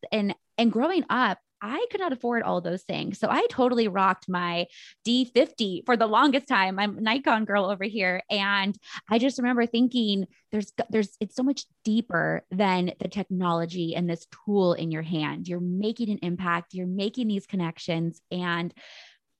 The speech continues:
honestly, the best part is that you get to share your lens with the world, right? Like, we get to kind of just, I loved how you said, like, you were, you're blending reality with what you want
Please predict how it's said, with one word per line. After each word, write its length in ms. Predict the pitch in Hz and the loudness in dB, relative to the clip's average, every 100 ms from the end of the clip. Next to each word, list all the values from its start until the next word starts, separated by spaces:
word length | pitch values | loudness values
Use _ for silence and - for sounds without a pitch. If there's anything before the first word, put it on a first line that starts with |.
| _ - | _ -2
honestly, 400 | 202 311 381 330 | 2 2 2 0
the 80 | |
best 380 | 202 175 254 - | 2 2 0 -4
part 400 | 208 185 247 339 | -4 0 0 0
is 140 | - 185 | 0 0
that 160 | 180 | -2
you 200 | 190 214 - | 0 -2 0
get 240 | 190 233 | -2 -2
to 140 | - 247 | -2 -4
share 760 | - - 170 180 220 294 285 - | -4 -2 0 2 0 0 -2 -8
your 400 | 165 175 190 196 | -6 -2 0 0
lens 500 | 185 170 170 226 233 | 0 0 2 0 0
with 200 | 185 - | -2 -2
the 60 | 190 | -2
world, 300 | 175 160 156 | 0 0 0
right? 180 | 165 - | -2 -2
Like, 160 | 175 - - | -4 -6 -4
we 260 | 202 254 | 0 2
get 200 | 233 240 | 2 -2
to 80 | 220 | -4
kind 200 | 208 202 | -4 -4
of 60 | 175 | -4
just, 140 | 202 - | -6 -4
I 140 | 190 | -4
loved 480 | 190 202 214 202 202 | 0 2 4 2 0
how 100 | 185 | -2
you 180 | 185 180 | -2 -2
said, 220 | 175 160 | -2 -2
like, 140 | 165 | -4
you 120 | 180 175 | -4 -4
were, 120 | 175 - 190 | -4 -10 -6
you're 180 | 190 180 _ - | -6 -6 _ -6
blending 640 | 190 208 214 208 175 170 | 0 2 2 2 -2 -4
reality 640 | 180 185 180 208 214 208 185 | -2 0 2 2 2 -2 -2
with 260 | 185 175 - _ - | -2 -2 -4 _ -2
what 240 | 196 190 - | 0 0 -2
you 240 | 175 190 | -4 -4
want 420 | 160 170 202 - | -2 0 0 -2